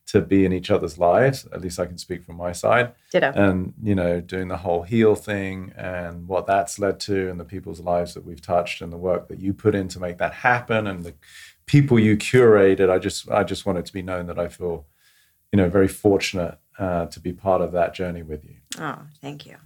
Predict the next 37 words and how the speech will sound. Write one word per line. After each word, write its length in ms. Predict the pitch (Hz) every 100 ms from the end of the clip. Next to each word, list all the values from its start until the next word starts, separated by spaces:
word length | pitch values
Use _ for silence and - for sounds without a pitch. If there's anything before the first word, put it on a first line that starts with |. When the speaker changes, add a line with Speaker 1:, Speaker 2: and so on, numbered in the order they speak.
| _
Speaker 1:
So 260 | - 95 87
if 120 | 90
it 100 | 90
was 140 | 90
kale 340 | - 104 107 110
and 120 | 101
poop 280 | 110 117 117
that 140 | 95
led 160 | 98 95
to 100 | 98
that, 280 | 104 117 -
then 260 | 87 82 -
so 340 | - 95 101
be 140 | 80
it. 140 | 76 - -
Speaker 2:
<laughs> 20 | 220 - 285 - - 359 381 285 254 - 202 147
And 120 | 208
I 40 | 226
have 220 | 240 -
to 80 | 202
give 140 | 185
you 100 | 185
credit 340 | - 185 175 -
'cause 160 | 175
I, 80 | 160 156 -
I 60 |
think 260 | 156 160 151
you 100 | 165
freed 360 | - 175 165
me 120 | 156 156
up 240 | 151 151
to 340 | - 156 147 151 _ _ _
be 120 | 160
able 220 | 160 156 151
to 320 | - 147 139
answer 320 | 160 170 175
that 360 | 143 131 - -